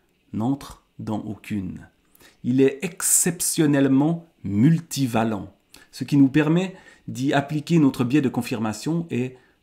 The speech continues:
de croire ce que nous avons envie de croire. C'est pourquoi le mécanisme de pensée par lequel nous donnons du sens au problème est notre manière d'en parler, et en particulier les histoires que nous construisons autour de lui.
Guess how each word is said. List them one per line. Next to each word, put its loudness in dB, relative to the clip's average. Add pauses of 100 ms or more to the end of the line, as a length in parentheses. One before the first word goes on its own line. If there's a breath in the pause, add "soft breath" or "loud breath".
de -2
croire -2
ce -6
que -6
nous -4
avons -6
envie -8
de -10
croire. -18 (960 loud breath)
C'est 2
pourquoi -2
le 8
mécanisme 2
de -4
pensée -2
par -4
lequel 0
nous 0
donnons 4
du -4
sens -2
au -4
problème -2 (500 loud breath)
est 8
notre 2
manière -2
d'en -8
parler, -6 (380 loud breath)
et 2
en 4
particulier -2
les 0
histoires -4
que -2
nous 2
construisons -2
autour -4
de -6
lui. -12